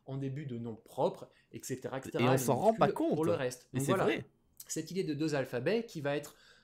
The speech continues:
Speaker 1: alors les utilisations vont être un peu différentes en japonais, mais le principe est le même, on l'a déjà en français. Même si je vous l'accorde, les alphabets latins, euh, les lettres minuscules et majuscules se ressemblent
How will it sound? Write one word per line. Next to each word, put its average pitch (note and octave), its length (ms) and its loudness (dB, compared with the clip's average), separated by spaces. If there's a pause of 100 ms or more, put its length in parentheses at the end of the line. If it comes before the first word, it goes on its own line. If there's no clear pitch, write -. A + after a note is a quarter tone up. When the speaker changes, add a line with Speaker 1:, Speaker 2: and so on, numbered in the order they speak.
(140)
Speaker 1:
alors A2+ 160 -6
les A#2+ 140 -2
utilisations D3+ 420 -2
vont C#3 80 2
être A#2+ 160 -2
un B2 60 -6
peu C3+ 120 -8
différentes C3 440 -8
en B2 80 -6
japonais, C3+ 380 -6
mais B2+ 280 -4
le C3+ 180 -6
principe C#3+ 520 -8 (220)
est D#3+ 100 -2
le D3 100 -4
même, E3 280 -4
on B2+ 40 -4
l'a A#2+ 80 -4
déjà C3 280 -2
en C#3 100 -4
français. - 540 -8 (380)
Même E3+ 280 0
si G3 240 -4
je F#3 80 -2
vous E3+ 140 -4
l'accorde, E3+ 580 -2
les C3+ 500 -4
alphabets D3+ 640 -2
latins, C3 540 -6 (560)
euh, A2+ 600 -2
les B2 180 -2
lettres D3+ 400 -2
minuscules E3+ 520 -2
et D#3 60 0
majuscules C3 480 -4
se - 180 -10
ressemblent D3 720 -2